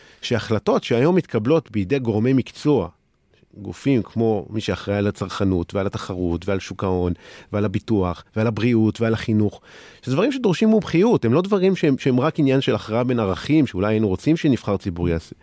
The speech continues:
אנחנו נותנים תמריץ לקחת את זה מהם ולהעביר את זה לפוליטיקאי שאין לו שום מומחיות בתחום.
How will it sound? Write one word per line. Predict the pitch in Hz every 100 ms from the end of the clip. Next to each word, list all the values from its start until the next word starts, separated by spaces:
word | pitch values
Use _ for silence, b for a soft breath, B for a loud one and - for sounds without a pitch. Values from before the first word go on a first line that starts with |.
| B B B B B B B B
אנחנו | 139 -
נותנים | 147 135 180
תמריץ | 196 160 165
לקחת | 175 180 180 190
את | 147
זה | 151
מהם | 143 120 113
ולהעביר | 120 120 147
את | 160
זה |
לפוליטיקאי | 160 - 156 151 - 254
שאין | - 220
לו | 254
שום | 233
מומחיות | 220 180 233
בתחום. | 226 - 80